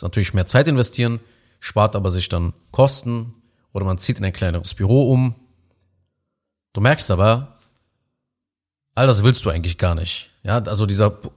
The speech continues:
zweite Punkt, Kosten zu senken, ist nicht das unbedingt, was man haben will, wenn man Inhaber ist. Dass man sagt, okay, wir wachsen eigentlich und es läuft eigentlich ganz gut,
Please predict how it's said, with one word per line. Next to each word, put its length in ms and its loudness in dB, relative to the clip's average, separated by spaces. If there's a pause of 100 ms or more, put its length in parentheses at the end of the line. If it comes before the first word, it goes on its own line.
zweite 300 0
Punkt, 320 0
Kosten 340 0
zu 100 2
senken, 240 2
ist 140 0
nicht 180 0
das 220 2
unbedingt, 580 0 (760)
was 140 -2
man 120 2
haben 320 4
will, 240 0
wenn 100 -4
man 200 0
Inhaber 380 2
ist. 220 -2
Dass 120 -2
man 100 0
sagt, 220 0
okay, 440 2 (640)
wir 100 -10
wachsen 300 2
eigentlich 500 4
und 60 0
es 60 0
läuft 160 2
eigentlich 240 0
ganz 180 0
gut, 380 0